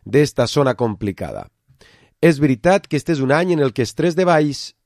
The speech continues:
són tres equips als que els costa Déu i ajuda sumar. I és veritat que en la tendència que porta el Villarreal,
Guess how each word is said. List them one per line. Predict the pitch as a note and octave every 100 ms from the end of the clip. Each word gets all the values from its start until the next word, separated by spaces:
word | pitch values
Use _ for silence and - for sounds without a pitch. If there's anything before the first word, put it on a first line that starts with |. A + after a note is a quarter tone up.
| _ _ -
són | - D3 D3
tres | C3+ D3 D#3+
equips | C#3 D3+ C#3 - - - -
als | B2 A#2
que | - A#2+
els | -
costa | D3 C#3+ - D3
Déu | A#2 C#3+ D3+
i | B2
ajuda | A2 B2+ B2+ A#2 D3 _ _ _ _ _ _ _ _ _ _ _
sumar. | _ - - B2 G#2 C#2 - _ _ _ _ _ _ _ _
I | G2 A#2+
és | E3+
veritat | F3+ F3+ C3+ D#3 F3+
que | -
en | B2+
la | A#2 A2
tendència | A2 A2+ E3 F3+ E3+
que | C3 A#2+
porta | C#3+ D3+ D3
el | B2+
Villarreal, | A#2+ A2 B2 B2 D3